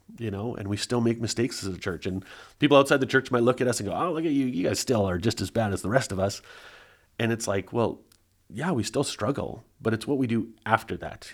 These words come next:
You know, are we quick to ask for forgiveness? Are we seeking restitution of relationships? Are we seeking, seeking unity and wholeness together and trying to love one another, um, despite making mistakes? So through all this covid stuff,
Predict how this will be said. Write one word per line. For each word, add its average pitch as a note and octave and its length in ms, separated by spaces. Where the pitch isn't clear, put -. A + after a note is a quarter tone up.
You G#2+ 100
know, G#2 280
are G2+ 100
we G2 320
quick - 240
to A2 80
ask G2 160
for F2 100
forgiveness? E2 480
Are F2+ 60
we F2 100
seeking G2+ 580
restitution G2 600
of D#2+ 100
relationships? - 560
Are F2 60
we F2 80
seeking, - 400
seeking B2+ 420
unity F#2+ 440
and F2+ 80
wholeness F2+ 420
together E2+ 400
and E2 120
trying G#2 220
to F#2+ 100
love F2+ 240
one F2 160
another, E2 320
um, - 420
despite E2+ 540
making F2 300
mistakes? - 580
So G2+ 480
through - 220
all B2 60
this G2 140
covid E2 320
stuff, - 420